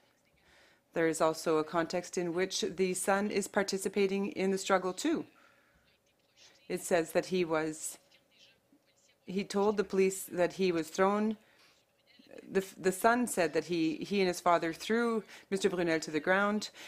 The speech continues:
He found himself with his knee on his chest. And so what interpretation should be given? That there are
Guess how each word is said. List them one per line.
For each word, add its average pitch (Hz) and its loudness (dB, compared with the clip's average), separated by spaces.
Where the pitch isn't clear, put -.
He 185 0
found 170 2
himself 175 2
with 170 -2
his 170 -2
knee 196 2
on 180 2
his 156 -2
chest. 240 2
And 208 0
so 247 4
what 262 2
interpretation 233 0
should 160 -4
be 156 -4
given? 185 -2
That 180 2
there 170 -2
are 160 0